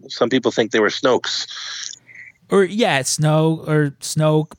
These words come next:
Speaker 2: because that's what they were trying to, re-, you know, that's what we
Speaker 1: Yeah.
Speaker 2: saw in, in episode nine, right?
Speaker 1: Yeah.
Speaker 2: Yeah, so some Snoke clones, Palpatine clones, whatever the case may be.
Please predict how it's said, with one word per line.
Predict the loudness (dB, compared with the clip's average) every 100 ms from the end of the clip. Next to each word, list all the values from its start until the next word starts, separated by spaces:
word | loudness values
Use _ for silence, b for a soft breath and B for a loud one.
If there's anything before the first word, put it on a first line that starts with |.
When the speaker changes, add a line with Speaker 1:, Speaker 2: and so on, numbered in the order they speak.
| -8
Speaker 2:
because | -2 0 0 -2
that's | -6 -6 -6
what | -4 0
they | 0
were | 0
trying | 0 -2 0 0
to, | -2 -2
re-, | -2
you | -2 0
know, | 2 2 2
that's | 0 0
what | 0
we |
Speaker 1:
Yeah. | 0
Speaker 2:
saw | 2 2 2 0
in, | -2 -4
in | -2
episode | -2 -2 -4 -2 0 -2 -4 -12 _ _ -20 _ _ -2
nine, | 0 2 2 2 0 -2 -6 _ _ _ _ _ _ _ _ _ _ -8
right? | -4 -4 -4
Speaker 1:
Yeah. | 0 2 2 2
Speaker 2:
Yeah, | 2 2
so | 0 -2
some | -2 0 0
Snoke | 0 0 0 0
clones, | 0 0 0
Palpatine | -2 -2 -2 -2 0
clones, | 0 0
whatever | 0 0
the | -2
case | -4 -2
may | -2
be. | -2 -4